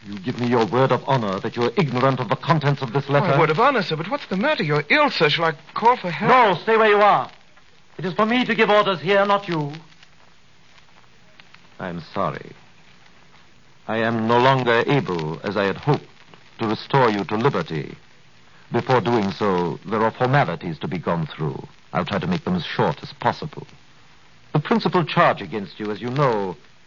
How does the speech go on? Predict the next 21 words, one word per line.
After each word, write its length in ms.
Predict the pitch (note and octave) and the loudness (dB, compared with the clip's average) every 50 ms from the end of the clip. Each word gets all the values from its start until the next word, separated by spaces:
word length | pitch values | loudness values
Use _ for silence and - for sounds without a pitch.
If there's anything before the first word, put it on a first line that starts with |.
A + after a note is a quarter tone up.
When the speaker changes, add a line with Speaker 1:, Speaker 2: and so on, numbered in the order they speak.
| - - - - | -20 -20 -12 -8
Speaker 1:
is 180 | - A#2 F#2+ | -8 -6 -6
this 200 | E3 G#3+ G#3 - | -6 -6 -8 -4
letter. 480 | - C#3 F3 E3 - - E2 D2 C2+ - - - - - - - - - - - - - - - - - - | -2 0 0 0 0 -4 -6 -8 -8 -10 -14 -20 -20 -20 -20 -20 -20 -20 -20 -20 -20 -20 -20 -20 -20 -16 -12
And 120 | F2+ F2+ E2+ | -12 -8 -8
you 120 | G2 G2 | -8 -8
see 380 | - - - - C3+ A#2+ A2+ A2 | -10 -8 -6 -4 -2 -2 -2 -2
what 240 | F2 G#2 G#2 - | -2 -4 -4 -2
I 140 | A2 G2+ G2+ | -4 -4 -4
do 180 | G2+ G2+ D3+ E3+ | -4 -2 -2 -2
with 240 | D#3 B2+ F2+ D2+ - | -2 -2 -4 -6 -8
it. 100 | C#2+ - - - - - - - - - - - - - - - - - - - - - - - - - - - - - - - - - - - | -10 -10 -10 -14 -16 -18 -18 -12 -10 -8 -6 -6 -8 -10 -14 -18 -20 -20 -20 -20 -20 -20 -20 -20 -20 -20 -12 -8 -6 -6 -6 -8 -10 -14 -14 -10
You 120 | - D3 D2 - - - | -8 -6 -4 -6 -6 -4
see, 600 | F2 E2+ E2+ F2+ G2 G#2+ B2 D3+ F#3+ G3+ G3 F#3+ - - - - - - - - - - - - - | -4 -4 -2 -2 -4 -4 -4 -6 -6 -8 -10 -12 -14 -18 -20 -20 -20 -20 -20 -20 -20 -20 -16 -6 -2
I 180 | G2+ G2+ G#2 | 0 0 0
destroy 560 | G#2+ A#2 B2 - - - - - - G2 F2 D2+ | 0 -4 -8 -10 -12 -18 -10 -4 0 0 0 0
it. 200 | C2+ - - - - - - - - - - - - - - - | -2 -4 -10 -16 -18 -20 -20 -20 -20 -20 -20 -20 -20 -20 -12 -10
Speaker 2:
Oh, 80 | C#3+ | -10
Monsieur 340 | A#2 G2 F2+ - - - - | -10 -10 -10 -12 -12 -12 -12
de 120 | - F#2+ | -12 -14
Villefort. 580 | F2+ - - C3 C#3 C3 - - - F#2 F2 F2 - - - - - - - - - - - - - - - - - - - - - - - - - - | -14 -12 -10 -8 -8 -8 -8 -10 -10 -10 -10 -12 -14 -18 -20 -20 -20 -20 -20 -20 -20 -20 -20 -20 -20 -20 -20 -20 -20 -20 -20 -20 -20 -20 -20 -14 -6 -4
Your 120 | D#3 C#3+ | -4 -4